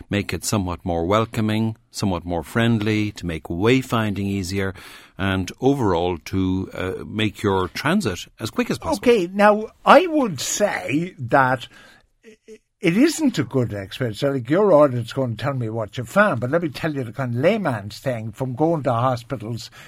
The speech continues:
Speaker 2: uh, with, in the whole of my <laughs> health, uh, mental health anyway. It's a very confusing place, and there's a whole pile of assumptions made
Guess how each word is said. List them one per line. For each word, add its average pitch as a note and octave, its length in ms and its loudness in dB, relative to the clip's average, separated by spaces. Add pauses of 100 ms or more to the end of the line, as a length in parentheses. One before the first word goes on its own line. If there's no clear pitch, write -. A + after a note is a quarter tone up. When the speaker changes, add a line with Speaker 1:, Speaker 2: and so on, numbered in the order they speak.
Speaker 2:
uh, - 220 -20
with, D3+ 260 -2
in D#3+ 140 -2
the D3+ 100 6
whole E3 260 6
of D3 80 4
my B2 120 2
<laughs> - 160 -2
health, C4 280 2
uh, F3 220 2
mental G3+ 380 2
health B2 340 -2
anyway. D3 580 -6 (340)
It's - 120 -12
a A#3+ 120 -2
very F3+ 800 -6
confusing B2 880 -6
place, G#3 420 -4
and G#3+ 180 -6
there's F#3+ 160 -6
a G3 100 2
whole C#4 300 2
pile D3+ 560 -2
of A#2+ 120 -4
assumptions A#2+ 1080 -8
made A#2 680 -4